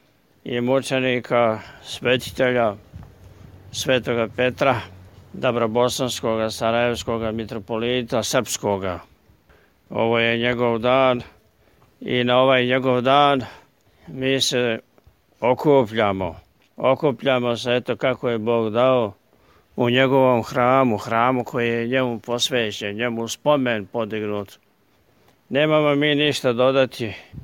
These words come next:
mi se samo podsjećamo na ono što je Bog dao, podsjećamo se i jačamo se u tome.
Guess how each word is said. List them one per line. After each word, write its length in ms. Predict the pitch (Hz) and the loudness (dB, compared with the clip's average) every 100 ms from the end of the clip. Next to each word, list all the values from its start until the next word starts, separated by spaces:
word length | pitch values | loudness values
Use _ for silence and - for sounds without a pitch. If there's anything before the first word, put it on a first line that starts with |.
| - | -6
mi 200 | 127 131 | 0 0
se 160 | 113 120 | 0 0
samo 320 | - 135 123 | 2 2 2
podsjećamo 920 | - 131 123 151 127 - 117 113 110 | 2 0 2 0 0 2 0 2 0
na 160 | 107 123 | 2 4
ono 180 | 123 117 | 4 2
što 220 | - 120 | 0 0
je 120 | 113 | 0
Bog 320 | 107 117 110 | 2 2 2
dao, 380 | 104 120 120 104 - - - | 2 4 4 2 -4 -20 0
podsjećamo 800 | 123 123 135 117 131 120 113 110 | 2 4 2 0 2 4 2 0
se 200 | - 113 | 0 2
i 460 | 107 107 107 101 98 _ - - | 2 2 0 -2 -8 _ -20 -14
jačamo 680 | 127 127 - 143 127 110 107 | -4 -4 0 2 2 2 -2
se 180 | - 113 | -2 -2
u 120 | 107 | -4
tome. 500 | 95 117 107 95 87 | 0 0 0 -2 -8